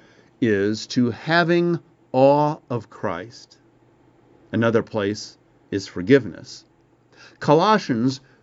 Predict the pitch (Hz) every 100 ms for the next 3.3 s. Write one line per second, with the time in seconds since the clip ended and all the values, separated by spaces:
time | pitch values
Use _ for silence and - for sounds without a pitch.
0 | _ 98 110 123 - - - _ - 107
1 | 110 107 - 165 107 98 123 127 _ _
2 | - - 123 113 - 202 196 120 143 208
3 | 107 -